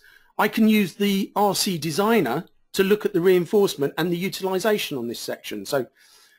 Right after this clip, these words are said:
design, R C slab design. So in here I can choose which of the design codes I want to work with. So it could be Australia, it could be United States. I'm gonna work with United Kingdom here,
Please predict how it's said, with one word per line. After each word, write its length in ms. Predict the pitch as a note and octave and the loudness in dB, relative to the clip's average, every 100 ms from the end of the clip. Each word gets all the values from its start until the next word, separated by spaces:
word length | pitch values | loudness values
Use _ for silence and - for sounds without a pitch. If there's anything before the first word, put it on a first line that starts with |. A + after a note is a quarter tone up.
| _ | _
design, 440 | D3+ F3+ G#3+ A3+ - _ _ _ - | -4 2 2 2 -2 _ _ _ -4
R 160 | E3+ D#3+ | -2 -2
C 180 | F3+ | -4
slab 320 | D3+ - F#3 D3 | -4 -2 -2 -2
design. 380 | E3+ G#3 A#3 - _ _ _ - - _ _ _ _ _ | -2 -2 -2 -8 _ _ _ -20 -20 _ _ _ _ _
So 200 | - F3+ | -2 2
in 120 | F#3+ | 2
here 320 | D#3+ C4+ A#3+ A3+ | 2 2 2 2
I 100 | G#3 | 0
can 180 | G#3 | 0
choose 340 | F#3 B3+ A3 D#3 | 0 2 2 2
which 240 | A3 - | -2 -2
of 80 | F#3+ | -2
the 60 | D3+ | -4
design 420 | F#3 G#3 G3+ G3 | -2 2 2 2
codes 320 | - G3+ F3 | 0 0 2
I 80 | F#3+ | 0
want 280 | F3+ G3 - | 0 -2 -4
to 100 | F3 | 0
work 360 | G3 G3 E3+ | 2 2 2
with. 180 | G3 F3+ | 2 2
So 120 | - | 0
it 140 | D3 - | -2 -4
could 100 | C#3+ | -4
be 80 | |
Australia, 680 | D3 - - F#3 F3+ F3+ E3 | -4 -2 -2 0 2 2 2
it 160 | E3 - | -2 -4
could 160 | C#3 | -8
be 80 | C3+ | -6
United 440 | C3 D3+ D#3 D3+ - | -6 -4 -4 -6 -8
States. 520 | F#3 E3+ F3 - - _ _ _ _ _ - | -2 -2 -2 -8 -16 _ _ _ _ _ 0
I'm 160 | G#3+ | 4
gonna 140 | G3 F3 | 4 4
work 360 | F3 E3+ - | 4 2 2
with 180 | F3 D3+ | 0 0
United 460 | D#3+ E3+ D#3+ C#3 - | 0 0 -2 -6 -2
Kingdom 380 | A3+ G3+ G3 | 0 2 0
here, 320 | E3 G3 F#3+ | 0 2 2